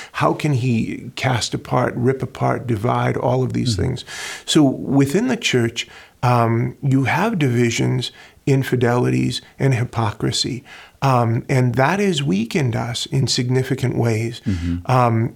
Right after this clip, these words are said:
Speaker 1: and, and so you can see that the enemy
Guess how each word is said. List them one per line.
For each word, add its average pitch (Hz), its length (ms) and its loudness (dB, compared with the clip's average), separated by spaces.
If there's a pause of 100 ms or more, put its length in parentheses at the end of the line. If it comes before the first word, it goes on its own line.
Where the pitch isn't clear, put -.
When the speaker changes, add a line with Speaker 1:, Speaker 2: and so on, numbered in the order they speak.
Speaker 1:
and, 139 380 2 (160)
and 139 160 4
so - 100 2
you 135 160 4
can 117 200 0
see 226 300 0
that 120 200 0
the 123 140 4
enemy 127 460 2